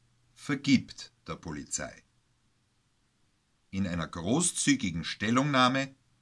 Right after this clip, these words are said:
lobt er sogar die Arbeit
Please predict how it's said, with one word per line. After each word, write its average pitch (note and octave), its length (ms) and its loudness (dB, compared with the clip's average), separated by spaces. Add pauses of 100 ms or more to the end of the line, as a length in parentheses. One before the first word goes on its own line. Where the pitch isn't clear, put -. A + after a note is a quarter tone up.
(1040)
lobt A2 680 0
er F2 200 0
sogar F2 420 0
die F#2 160 -8
Arbeit A2+ 720 2